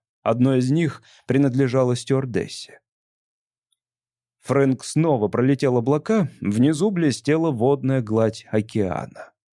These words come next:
От страха у Фрэнка помутилось в голове. Он представил, что будет с ним, когда он с такой скоростью ударится о воду. И он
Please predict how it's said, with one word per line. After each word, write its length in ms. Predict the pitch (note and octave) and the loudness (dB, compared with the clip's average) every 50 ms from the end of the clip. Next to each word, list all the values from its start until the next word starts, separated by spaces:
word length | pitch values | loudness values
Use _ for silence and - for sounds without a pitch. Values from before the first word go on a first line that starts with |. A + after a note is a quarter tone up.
| _ _ _ - | _ _ _ -2
От 180 | A2+ A#2+ G#2+ | -2 -2 -2
страха 640 | - - - - C#3 C#3 E3+ F#3 D#3 - B2 G#2 - - - - - - - | -4 -12 -6 -4 0 0 0 0 0 0 -2 -4 -4 -4 -16 -20 -16 -6 -2
у 120 | A#2+ C3+ | 0 0
Фрэнка 460 | C3 - - D#3 F3+ F#3+ F#3 - C3 A#2 | 0 0 0 0 0 0 0 0 -2 0
помутилось 600 | - C#3+ C#3+ D3+ C#3 - D#3 D#3+ E3+ E3 D#3+ D3+ | 0 0 0 0 -2 -2 -2 -2 -2 -4 -4 -4
в 100 | C#3+ C3 | -4 -2
голове. 600 | B2 D#3+ E3+ F3+ F3 E3 C3+ F2 - - - _ _ _ _ _ _ - | 0 0 0 0 0 0 0 -2 -2 -6 -14 _ _ _ _ _ _ -2
Он 200 | A2 C#3 C#3+ A#2 | 0 0 0 0
представил, 800 | - C3 C#3+ D3+ C3+ - - - F3+ E3 C#3 A2+ G2+ G#2+ G#2+ G2 | 0 0 0 0 -2 -6 -4 -2 0 2 2 2 0 0 -2 -2
что 240 | - - E3 E3 | -4 -2 -2 -2
будет 360 | D#3+ E3+ G3 F3 B2 A2 G#2+ F#2 | 0 2 0 2 2 0 -2 -2
с 120 | - - | -4 -2
ним, 180 | A#2+ A#2+ A#2 - | 0 0 0 2
когда 280 | B2+ C#3 C#3 C#3 D3+ | 0 0 2 2 0
он 120 | C#3+ C3 A#2 | 0 0 -2
с 40 | |
такой 300 | - C#3 B2 - C#3 B2+ | -2 -4 -2 0 -2 -2
скоростью 720 | A2 - - - D3 E3+ F3 E3 D#3 - - D#3+ D#3 D#3 _ _ _ _ _ - | -2 -2 -4 -2 -2 0 0 -4 -6 -6 -2 -2 -2 -4 _ _ _ _ _ -4
ударится 800 | - A2+ A2+ A2 A#2+ B2 A#2+ A#2 A2+ A#2 - - - A#2 B2 - _ - | -2 -2 0 2 2 2 2 0 -4 -8 -12 -12 -12 -12 -12 -12 _ -4
о 140 | A2+ A2 | -2 -2
воду. 580 | G#2 G2 F#2 F#2 - - - - - - - - _ _ _ _ _ _ _ _ _ _ _ _ _ - | -2 -4 -6 -6 -6 -8 -8 -10 -18 -20 -20 -20 _ _ _ _ _ _ _ _ _ _ _ _ _ -4
И 100 | - A2+ | 0 2
он 340 | B2+ C3+ E3+ G3 G#3 G3 | 2 2 2 0 -2 -4